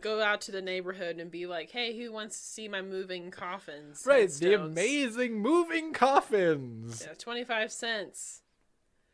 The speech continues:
Speaker 1: Camp out in my room.
Speaker 2: <laughs>
Speaker 1: Uh-huh.
Speaker 2: The coffins were rearranging themselves. But how? And why? Your grandmother taps you on the shoulder.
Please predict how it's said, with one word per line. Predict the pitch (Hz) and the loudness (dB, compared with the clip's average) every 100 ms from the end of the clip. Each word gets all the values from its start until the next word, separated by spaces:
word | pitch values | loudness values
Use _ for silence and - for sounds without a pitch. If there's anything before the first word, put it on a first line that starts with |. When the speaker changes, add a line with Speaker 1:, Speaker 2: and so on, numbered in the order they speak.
| _ _ _ | _ _ _
Speaker 1:
Camp | - 240 240 240 | -2 0 2 2
out | 220 196 | 2 0
in | 185 | -2
my | 180 202 240 | -2 0 0
room. | 175 156 139 131 151 | -2 -6 -8 -12 -18
Speaker 2:
<laughs> | _ _ _ _ _ - | _ _ _ _ _ -4
Speaker 1:
Uh-huh. | 165 165 180 196 _ 190 190 226 320 320 _ _ _ _ _ _ _ _ _ _ - | -4 -4 -8 -12 _ -8 -6 -6 -8 -12 _ _ _ _ _ _ _ _ _ _ -4
Speaker 2:
The | 285 | 0
coffins | - 285 220 170 | 2 2 2 2
were | 175 | 2
rearranging | 160 185 214 233 311 285 220 | 2 2 2 2 0 0 -2
themselves. | 151 135 117 123 101 87 - _ _ | -2 -4 -4 -2 -2 -6 -16 _ _
But | - 233 | 0 0
how? | - 233 226 165 101 _ _ _ _ | 0 -6 -4 -6 -8 _ _ _ _
And | - 160 101 | 0 0 0
why? | 123 160 107 87 80 _ _ _ _ _ _ - | -2 -2 -4 -12 -18 _ _ _ _ _ _ -6
Your | 277 | 0
grandmother | 190 240 226 170 143 147 | 2 2 4 4 6 4
taps | 202 214 - - | 4 4 2 -8
you | 156 208 233 | -2 4 4
on | 233 | 4
the | 233 | 2
shoulder. | 220 226 190 127 92 | 0 2 2 0 -4